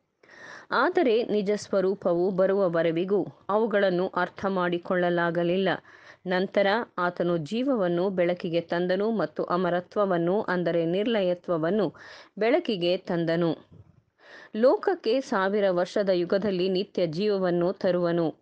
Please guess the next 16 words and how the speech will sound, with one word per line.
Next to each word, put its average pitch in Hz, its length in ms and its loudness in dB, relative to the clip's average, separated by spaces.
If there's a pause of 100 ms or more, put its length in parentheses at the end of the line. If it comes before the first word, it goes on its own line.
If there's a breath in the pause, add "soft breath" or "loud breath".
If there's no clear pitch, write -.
(420 loud breath)
ಆತನ 185 440 0
ಸಭೆಗೆ, 185 640 -2 (380)
ಆತನ 175 380 0 (100)
ವಧುವಿಗೆ, 185 720 0 (480 loud breath)
ಆತನ 185 360 -2 (120)
ಚಿಕ್ಕ - 360 -10
ಹಿಂಡಿಗೆ, 202 560 -2 (200)
ಆತನ 180 460 -2
ಸಹಬಾಧ್ಯಸ್ಥರಿಗೆ 185 1300 -2 (440 loud breath)
ನಿರ್ಲಯತ್ವವನ್ನು 202 1040 0
ತರುವನು. 170 520 0 (760 loud breath)
ಈ 254 100 -2 (100)
ವಿಚಾರವು 196 720 0
ಹಿಂದೆಂದೂ 196 680 -2
ಬೆಳಕಿಗೆ 180 560 0 (140)
ಬಂದಿರಲಿಲ್ಲ. 165 720 -2